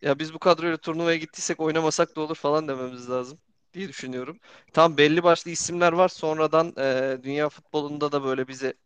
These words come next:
e, gururla temsil edecek, e, isimlerin daha, e,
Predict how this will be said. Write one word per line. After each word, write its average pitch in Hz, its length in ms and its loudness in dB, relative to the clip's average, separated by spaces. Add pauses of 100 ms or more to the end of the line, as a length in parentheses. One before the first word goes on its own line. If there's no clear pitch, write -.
(540)
e, 127 400 0
gururla 147 320 -4
temsil 143 360 -4
edecek, - 500 -10
e, 127 500 -2
isimlerin 143 680 -4 (160)
daha, 135 340 4
e, 127 540 2